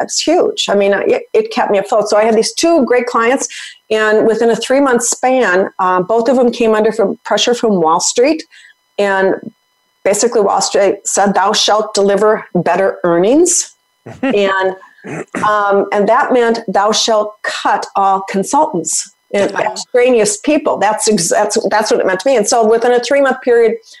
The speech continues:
Speaker 1: ninety-five percent of my business is with these two clients, multiple divisions. I'm thinking I'm safe because I'm in all these different divisions. Boom, gone. And I had to, um, I had to restart everything.
Speaker 2: Mm-hmm.
Speaker 1: But,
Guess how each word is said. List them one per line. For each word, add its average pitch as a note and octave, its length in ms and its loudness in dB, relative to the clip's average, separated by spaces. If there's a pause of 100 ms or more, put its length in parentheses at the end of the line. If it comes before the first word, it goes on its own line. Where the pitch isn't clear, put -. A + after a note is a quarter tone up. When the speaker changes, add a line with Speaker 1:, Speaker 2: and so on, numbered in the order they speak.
(120)
Speaker 1:
ninety-five A#3 540 2
percent A3+ 260 -2
of G#3+ 40 2
my G3+ 120 2
business G3+ 400 0
is G3 120 -2
with F#3+ 160 -2
these G3 160 0
two C#4 200 -2
clients, G3 440 -2
multiple G3+ 680 2
divisions. A3+ 560 2
I'm D4 180 0
thinking B3+ 260 0
I'm F3+ 200 -2 (420)
safe D4 400 0
because G#3 300 0
I'm F#3+ 160 2
in F3 100 2
all G#3 140 2
these F#3+ 180 2
different G#3+ 360 -2
divisions. G#3 580 0 (280)
Boom, E3+ 440 0
gone. G3 280 2
And E3+ 120 0
I F3+ 80 -2
had F#3 240 0
to, F3+ 140 2 (880)
um, F#3+ 520 0
I A3+ 60 -6
had A3+ 140 0
to G3 80 2
restart G3+ 540 0 (160)
everything. - 480 -4 (320)
Speaker 2:
Mm-hmm. B2 220 -6
Speaker 1:
But, - 180 0